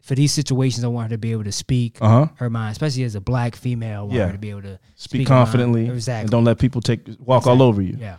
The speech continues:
Speaker 2: 'Cause that's one thing when you, that part about turning the ears on, when you said about us being young.
Speaker 1: Yeah.
Speaker 2: It's, it's, that part is really important.
Speaker 1: Yeah.
Speaker 2: Because I've had people try to play in my face before.
Speaker 1: Yeah.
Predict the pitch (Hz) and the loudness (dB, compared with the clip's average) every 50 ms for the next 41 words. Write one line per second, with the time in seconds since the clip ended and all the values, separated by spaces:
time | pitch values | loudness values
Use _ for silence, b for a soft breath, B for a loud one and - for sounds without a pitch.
0 | _ _ _ - 147 127 120 180 180 - - 190 170 - 180 156 139 b b b | _ _ _ 4 6 8 8 8 6 6 6 4 4 4 2 0 -2 b b b
1 | - 135 139 143 143 135 139 143 143 131 - 160 147 123 127 123 113 117 117 123 | 0 2 4 4 4 4 4 4 4 6 6 6 6 6 6 4 2 2 2 2
2 | 117 113 - - _ - - - 151 139 127 120 117 113 131 143 139 135 120 110 | 2 2 0 -4 _ -8 -2 0 0 0 0 -2 -2 -2 0 2 2 2 2 2
3 | 110 101 104 107 104 - 127 113 104 113 104 107 107 - 117 107 104 104 110 117 | 2 2 2 0 0 0 0 0 2 2 2 2 0 -2 -2 -2 0 0 0 0
4 | 110 95 92 - - - 131 113 104 95 - _ _ _ _ _ 139 135 131 - | -2 -2 -4 -8 -8 -8 -8 -8 -8 -12 -16 _ _ _ _ _ -2 0 0 0
5 | - - - - _ _ _ _ 131 131 - - - - 139 151 165 151 - 147 | -2 -4 -8 -12 _ _ _ _ -2 -2 -2 0 2 4 6 6 6 6 6 6
6 | 160 151 139 127 123 113 107 104 120 127 123 120 117 110 101 - - 110 101 - | 8 8 8 6 4 4 2 2 2 4 4 4 2 2 0 -2 -4 -6 -8 -8
7 | - - - 139 147 135 104 - - - _ - 143 139 - - 185 185 160 127 | -10 -8 -2 0 0 0 0 -2 -8 -4 _ 0 0 2 4 6 6 8 8 6
8 | 113 107 107 - - _ _ _ _ _ _ _ _ _ _ _ _ _ _ - | 4 2 0 -4 -10 _ _ _ _ _ _ _ _ _ _ _ _ _ _ 2
9 | 156 190 170 180 190 202 202 196 - 208 185 - 175 151 - 175 170 151 - - | 2 4 6 6 6 6 6 4 2 0 0 0 0 2 4 4 4 4 4 4
10 | 165 165 160 160 151 143 143 - 196 196 175 - 127 107 - - 101 - - 135 | 4 6 6 4 4 2 2 2 2 2 2 0 -4 -8 -8 -10 -12 -12 -12 -16
11 | 139 - _ 147 139 113 104 | -18 -8 _ -2 0 0 -2